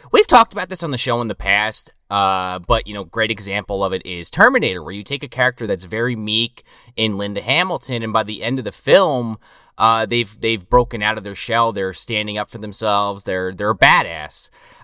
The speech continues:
Uh, this movie with Abby in particular really, I feel like, nails that.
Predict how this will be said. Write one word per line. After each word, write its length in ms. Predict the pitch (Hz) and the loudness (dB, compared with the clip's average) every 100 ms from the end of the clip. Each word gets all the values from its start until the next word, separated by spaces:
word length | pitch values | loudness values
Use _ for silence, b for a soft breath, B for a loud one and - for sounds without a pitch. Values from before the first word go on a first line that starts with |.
| b | b
Uh, 140 | 104 | 4
this 220 | 123 190 170 | 6 2 2
movie 280 | 214 208 | 0 0
with 160 | 147 120 - | -2 2 6
Abby 380 | 156 208 208 | 8 6 2
in 60 | 196 | -6
particular 800 | 165 151 180 - 120 101 95 92 _ _ _ | -6 -4 -2 0 2 2 0 -4 _ _ _
really, 520 | 110 160 220 190 143 | 4 8 10 8 4
I 80 | 117 | 0
feel 240 | 113 131 113 | -2 -2 0
like, 180 | 98 | 0
nails 460 | 98 104 110 107 - | 0 2 2 2 -2
that. 340 | 85 71 64 | -8 -10 -12